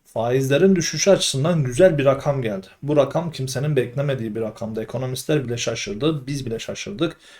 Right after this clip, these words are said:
E şöyle bir baktık gerçekten de. Ama bu rakam ne yazık ki emekli maaşlarını ve memur maaşlarını kısıtlayan bir rakam olarak karşımıza çıktı ve Sayın Erdoğan'da da bunun hakkında açıklama geldi arkadaşlar, gecikmedi.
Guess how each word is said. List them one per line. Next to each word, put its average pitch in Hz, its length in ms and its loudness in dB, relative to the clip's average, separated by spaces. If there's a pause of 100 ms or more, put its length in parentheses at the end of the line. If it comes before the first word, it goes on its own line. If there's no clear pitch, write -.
(160)
E 107 60 -14
şöyle 113 340 -8
bir 113 60 -4
baktık 120 340 -6
gerçekten 117 520 -6
de. 151 160 0 (360)
Ama 131 300 -4
bu 151 80 2
rakam 120 420 0 (600)
ne 123 60 -4
yazık 120 340 -4
ki - 300 0 (100)
emekli 127 340 -4
maaşlarını 123 580 -2
ve 147 100 0
memur 127 400 -2
maaşlarını 135 840 0 (360)
kısıtlayan 151 640 0
bir 139 80 4
rakam 127 300 0
olarak 117 300 0
karşımıza 120 500 -4
çıktı 156 400 -4
ve 156 100 2
Sayın 127 280 -2
Erdoğan'da 127 420 0
da 143 140 -2
bunun 131 120 -2
hakkında 123 440 -2
açıklama 131 480 -2
geldi 131 320 2
arkadaşlar, 123 460 -2
gecikmedi. 120 760 -2